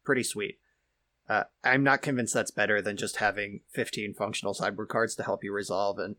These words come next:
a Doomsday, <laughs> but it's a cool thing you can do.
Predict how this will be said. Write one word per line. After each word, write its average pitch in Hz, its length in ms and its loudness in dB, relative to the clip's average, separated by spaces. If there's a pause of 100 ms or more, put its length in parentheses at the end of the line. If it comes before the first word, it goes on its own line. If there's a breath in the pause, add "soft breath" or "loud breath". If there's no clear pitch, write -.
a 113 120 0
Doomsday, 107 540 4 (120)
<laughs> - 100 -20
but 104 260 2 (400 loud breath)
it's 120 300 6
a 143 40 6
cool 135 220 6
thing 110 220 -2
you 101 80 -4
can 104 160 -6
do. 95 300 -2